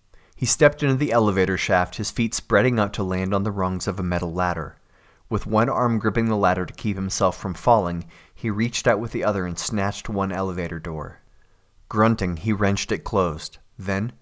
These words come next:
the other. When they pressed shut, the shaft became utterly dark.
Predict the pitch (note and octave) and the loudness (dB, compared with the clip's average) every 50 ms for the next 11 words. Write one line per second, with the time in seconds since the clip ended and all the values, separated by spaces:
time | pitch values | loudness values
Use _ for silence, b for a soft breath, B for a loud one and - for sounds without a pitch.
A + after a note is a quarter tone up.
0 | - - A#2 G2+ G2+ G#2+ G2 - E2 C#2 - - _ _ _ _ _ _ _ _ | -8 -8 -6 -6 -4 -6 -4 -4 -6 -8 -8 -12 _ _ _ _ _ _ _ _
1 | _ - G#2+ G#2 G2+ G2 F#2+ F#2+ - - B2 B2+ - - - - - - B2 - | _ -2 0 2 2 2 0 0 2 2 2 2 2 -2 -6 -4 0 4 4 2
2 | - - - - F#2+ - - - G2+ F#2+ - - - A2+ A2 - - G#2+ G2+ F#2 | 2 0 -6 -6 -4 -4 0 2 4 2 2 0 -4 -6 -6 -4 -2 -2 -2 -2
3 | E2 - G2 G2 G2 G2 G2+ G2+ F#2+ - F#2 E2+ D#2+ D#2+ - - | -2 -4 -4 -4 -2 -2 -2 -4 -2 -2 -2 -2 -2 -6 -10 -20